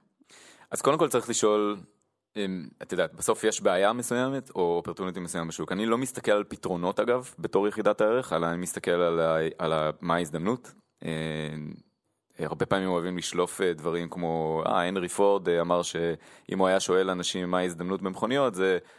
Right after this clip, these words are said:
בוא, אה, בוא, אה, נגדל סוסים מהירים יותר. אבל מי שמקשיב ממש טוב לתשובה הזאת, אני חושב שזו פרשנות לא נכונה לבוא ולהגיד, "אל תקשיב", זה בעצם, אה, מהאסכולה של "אל תקשיב תמיד למה שהלקוחות מבקשים", אני,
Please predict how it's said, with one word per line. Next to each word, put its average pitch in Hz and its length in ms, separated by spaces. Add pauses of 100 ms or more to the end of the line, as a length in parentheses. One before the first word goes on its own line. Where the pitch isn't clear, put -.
(120)
בוא, 101 360
אה, 90 360 (280)
בוא, 92 420
אה, 87 40 (640)
נגדל 87 380
סוסים 87 380
מהירים 82 340
יותר. - 220 (920)
אבל 87 160
מי 104 80
שמקשיב 107 400
ממש 104 420
טוב 92 220
לתשובה 82 400
הזאת, 82 440 (420)
אני 73 80
חושב - 180
שזו 82 120
פרשנות 82 360
לא 87 100
נכונה 82 280
לבוא 82 200
ולהגיד, 85 260
"אל 82 80
תקשיב", - 260
זה 92 80
בעצם, 104 300
אה, 92 40 (400)
מהאסכולה 87 440
של 85 160
"אל 95 120
תקשיב 95 300
תמיד 87 280
למה 85 160
שהלקוחות 82 420
מבקשים", 87 340
אני, 85 120